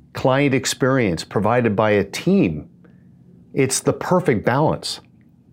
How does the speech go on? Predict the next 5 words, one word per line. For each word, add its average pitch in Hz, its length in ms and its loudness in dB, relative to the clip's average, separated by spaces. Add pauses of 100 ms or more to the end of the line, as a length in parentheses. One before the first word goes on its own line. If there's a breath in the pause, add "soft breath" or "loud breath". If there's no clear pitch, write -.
(2500)
There 127 260 4
is 123 80 0
so 170 320 4
much 131 320 0
noise 113 600 2